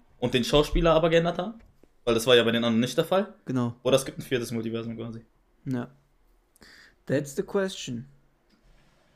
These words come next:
Speaker 2: That's the question. Ja, ist
Speaker 1: Tom
Speaker 2: auf jeden
Speaker 1: Hardy
Speaker 2: Fall
Speaker 1: als Venom so gut.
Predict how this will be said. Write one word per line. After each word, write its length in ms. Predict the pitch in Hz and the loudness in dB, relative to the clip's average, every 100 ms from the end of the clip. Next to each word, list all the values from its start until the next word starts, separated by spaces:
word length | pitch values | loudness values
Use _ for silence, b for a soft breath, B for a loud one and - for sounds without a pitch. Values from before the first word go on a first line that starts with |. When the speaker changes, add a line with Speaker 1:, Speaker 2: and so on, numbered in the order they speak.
| _ _ _ _ _ _ _ _ _ _ - | _ _ _ _ _ _ _ _ _ _ -12
Speaker 2:
That's 220 | 135 139 | -10 -10
the 60 | |
question. 540 | 160 165 160 - 190 165 _ b b b b | -12 -8 -10 -10 -16 -16 _ b b b b
Ja, 140 | 143 156 | -2 -2
ist 80 | 143 | 0
Speaker 1:
Tom 80 | 110 | 0
Speaker 2:
auf 40 | |
jeden 60 | 110 | 2
Speaker 1:
Hardy 100 | 110 | 2
Speaker 2:
Fall 80 | 113 | 2
Speaker 1:
als 140 | 123 | 0
Venom 220 | 113 113 110 | -4 -4 -4
so 120 | 110 | -8
gut. 240 | 110 113 | -10 -12